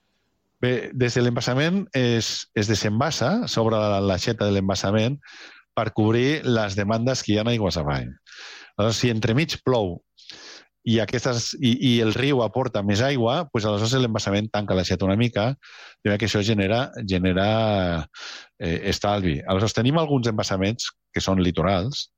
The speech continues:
que, embassaments petits, com és l'embassament de Foix, que aquests, si plou en el litoral o prelitoral, es veu beneficiat, eh? Altres embassaments són més interiors, són més interiors i aleshores,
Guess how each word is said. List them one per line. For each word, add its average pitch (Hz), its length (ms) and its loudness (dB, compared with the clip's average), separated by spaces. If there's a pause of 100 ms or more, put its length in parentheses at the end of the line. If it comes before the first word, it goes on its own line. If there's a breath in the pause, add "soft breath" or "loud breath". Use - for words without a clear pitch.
(600 loud breath)
que, 82 320 0
embassaments 85 340 -2
petits, 107 400 0
com 87 140 -2
és 90 100 0
l'embassament 87 380 0
de 85 100 0
Foix, 110 400 0 (640 loud breath)
que 101 140 -2
aquests, 117 260 0
si 123 80 0
plou 131 240 0
en 120 80 0
el 113 160 2
litoral 113 400 0
o 110 80 -2
prelitoral, 107 600 0
es 98 80 -4
veu 101 180 2
beneficiat, 85 560 -2 (280)
eh? 85 140 -4 (460 loud breath)
Altres 139 280 0
embassaments 127 420 0
són 117 140 2
més 107 180 2
interiors, 90 640 0
són 92 160 0
més 92 180 2
interiors 110 460 0
i 104 80 0
aleshores, 98 480 0